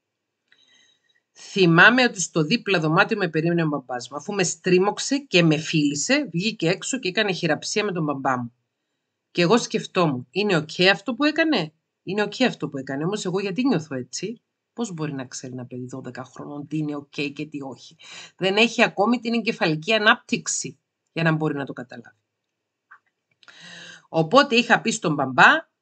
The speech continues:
να μην με ξαναπάει εκεί, γιατί βαρέθηκα, όπως είπα. Ήξερα ότι ήταν λάθος. Μου είχε πει αυτός, «Έτσι χαιρετάνε στην Ελλάδα».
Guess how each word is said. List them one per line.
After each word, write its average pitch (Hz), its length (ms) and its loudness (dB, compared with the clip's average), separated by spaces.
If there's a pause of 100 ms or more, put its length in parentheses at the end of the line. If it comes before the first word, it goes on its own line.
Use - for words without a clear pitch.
(360)
να 170 260 4
μην 269 180 6
με 214 120 4
ξαναπάει 143 600 -2
εκεί, 131 220 -4
γιατί 262 540 0
βαρέθηκα, 180 580 2
όπως - 260 -14
είπα. - 280 -20 (380)
Ήξερα 185 460 0
ότι 139 140 -6
ήταν 127 220 -8
λάθος. - 440 -16 (680)
Μου 156 160 -2
είχε 160 280 2
πει 165 180 2
αυτός, - 480 -2
«Έτσι 294 300 -4
χαιρετάνε 147 460 -4
στην 127 300 -10
Ελλάδα». 117 280 -12